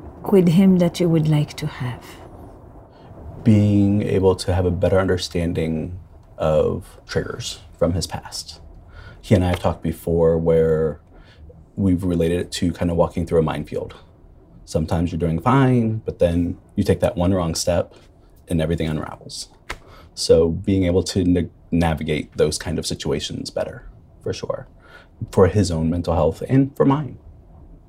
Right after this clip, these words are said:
Speaker 2: That's
Speaker 1: Is
Speaker 2: it.
Speaker 1: there one that you have been able to identify that, you know, of, on a few occasions I said or did something
Speaker 2: Um,
Speaker 1: and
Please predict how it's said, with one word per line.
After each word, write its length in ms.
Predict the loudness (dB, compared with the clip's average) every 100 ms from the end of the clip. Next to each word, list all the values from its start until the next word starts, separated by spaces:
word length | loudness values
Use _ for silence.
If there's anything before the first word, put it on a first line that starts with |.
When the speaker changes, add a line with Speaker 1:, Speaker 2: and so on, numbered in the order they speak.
| -20 -20 -20 -20 -20 -12
Speaker 2:
That's 160 | 2
Speaker 1:
Is 140 | 4 8
Speaker 2:
it. 40 |
Speaker 1:
there 200 | 8 8
one 440 | 8 6 4 2 -2 _ -20 -20 -20 -20 -20 _
that 300 | 4 4 4
you 80 | 4
have 240 | 4 4
been 180 | 4 4
able 280 | 4 2 -2
to 200 | -4 -2
identify 920 | 0 0 0 -2 -8 -6 -2 -2 -4 -6
that, 280 | -4 -6 -2
you 80 | 2
know, 360 | 4 4 4 0 -8 -20 _ _
of, 140 | -10 0
on 160 | 2 2
a 40 |
few 300 | 0 2 4
occasions 680 | 4 2 4 4 2 0 0
I 220 | 0 -2 -4
said 380 | 0 2 2
or 100 | 2
did 260 | 0 0 -2
something 720 | -2 0 0 0 0 2 2
Speaker 2:
Um, 380 | 0 -4 -6 -4
Speaker 1:
and 480 | 2 4 2 0 -8